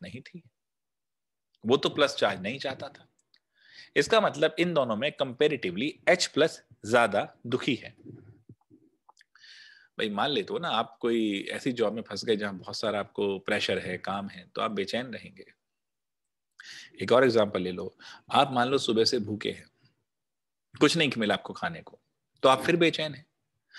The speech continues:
तो अगर आप फिर बेचैन हैं तो आपको फिर क्या चाहिए भैया? खाना चाहिए। आप अनस्टेबल हो रहे हैं क्योंकि आप पे प्लस चार्ज है।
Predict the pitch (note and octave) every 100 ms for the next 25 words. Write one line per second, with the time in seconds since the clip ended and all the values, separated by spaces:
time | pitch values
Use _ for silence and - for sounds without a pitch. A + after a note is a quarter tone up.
0 | - C#3+ C#3+ E3+ E3 - G#3+ F#3 C#3 A#2+
1 | G#2+ A2 D#3+ D3 B2 C#3+ - E3+ - -
2 | G3 B2 - _ _ - D3 - F2+ F2
3 | F#2 G#2 - A#2+ C#3 C#3+ C#3 D#3 D3 D3
4 | C3+ D#3+ - E3 E3 E3 D#3 D#3+ D3 D3+
5 | D#3+ A#2 E2 _ _ _ _ _ _ _
6 | _ _ _ _ A2+ C3 A2+ G#2 - C#3
7 | A#2 G#2+ - - - -